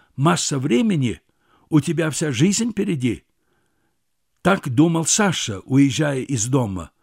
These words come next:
а полчаса позже он сталкивается со встречной машиной, в одно мгновение, и он оказался в вечности. Он на такую встречу с вечностью не рассчитывал.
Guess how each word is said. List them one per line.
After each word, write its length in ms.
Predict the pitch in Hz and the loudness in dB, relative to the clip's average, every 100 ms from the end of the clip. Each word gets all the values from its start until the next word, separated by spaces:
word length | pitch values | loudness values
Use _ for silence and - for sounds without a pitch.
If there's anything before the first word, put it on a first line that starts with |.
| _ _ - | _ _ -6
а 120 | 131 | -4
полчаса 560 | - 190 170 147 - 127 | 0 0 0 -4 -4 -6
позже 560 | - 220 180 - 123 - _ _ _ | -4 -2 0 -2 -4 -8 _ _ _
он 160 | - 139 | -4 -2
сталкивается 800 | - 190 180 156 156 147 - 131 | -2 -2 -2 0 -2 -2 -6 -8
со 200 | - 127 | -6 -6
встречной 540 | - 170 160 - 127 | -4 -2 -2 -4 -8
машиной, 600 | 117 117 220 226 190 160 - _ _ - | -6 -2 0 0 -2 -6 -8 _ _ 2
в 60 | |
одно 280 | 156 160 185 | 2 2 0
мгновение, 680 | 143 120 151 233 196 185 147 _ _ _ | 0 0 0 0 2 0 -4 _ _ _
и 120 | 123 | -4
он 260 | 143 156 143 | 0 -2 -2
оказался 640 | - 113 110 139 131 - 120 | -8 -10 -6 -6 -6 -8 -8
в 60 | |
вечности. 720 | 113 117 - 85 - - 76 _ _ _ _ _ _ _ | -4 -4 -4 -8 -12 -14 -18 _ _ _ _ _ _ _
Он 300 | - 185 170 - | 0 2 0 0
на 180 | 147 | 0
такую 600 | 151 143 - 175 147 120 | 0 -4 0 2 4 0
встречу 520 | 92 - 160 147 - 113 | -2 -4 -2 -2 -4 -8
с 160 | - | -6
вечностью 640 | 117 175 - 214 - 120 90 | -4 -4 -4 -8 -6 -8 -8
не 200 | 92 120 | -6 -4
рассчитывал. 720 | 151 - 185 196 190 90 | -4 -6 -6 -4 -6 -6